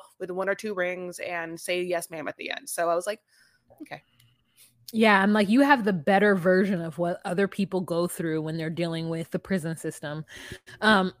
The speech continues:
Speaker 2: <clears throat> so she drives, uh, continues her journey on her way to him. Remember, his phone was cut off and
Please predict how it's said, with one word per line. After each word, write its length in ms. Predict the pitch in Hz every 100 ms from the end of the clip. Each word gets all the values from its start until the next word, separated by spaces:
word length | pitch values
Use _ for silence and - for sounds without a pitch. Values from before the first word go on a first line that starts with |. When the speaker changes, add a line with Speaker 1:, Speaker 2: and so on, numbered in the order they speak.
| -
Speaker 2:
<clears throat> 160 | 233 -
so 360 | - 247 240
she 560 | 254 - 247 233 214 208 - -
drives, 720 | 180 233 262 302 339 - - - _ _ _ -
uh, 260 | 233 208
continues 460 | 208 247 302 320 311
her 100 | 285
journey 480 | 202 214 214 214 214
on 180 | 202 226
her 260 | 226 220
way 140 | 190 185
to 80 |
him. 200 | 196 202
Remember, 360 | 190 185 185 190
his 200 | 196 185
phone 260 | - 180 185
was 120 | 185
cut 200 | - 180
off 400 | 170 170 175 -
and 180 | 165